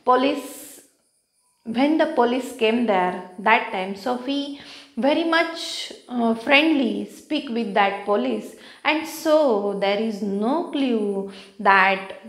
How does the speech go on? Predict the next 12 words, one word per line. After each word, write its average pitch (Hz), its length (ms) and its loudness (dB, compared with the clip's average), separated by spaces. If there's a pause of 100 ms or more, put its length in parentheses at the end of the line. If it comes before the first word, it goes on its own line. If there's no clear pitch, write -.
Sophie 269 920 -4 (380)
threw 240 320 0
the 214 180 2
stone 220 800 0 (320)
against 214 540 -2
that 196 460 4 (200)
window 233 380 0
glass. 185 460 2 (380)
And 220 460 0 (840)
at 277 200 2
that 320 260 -2
time 226 600 0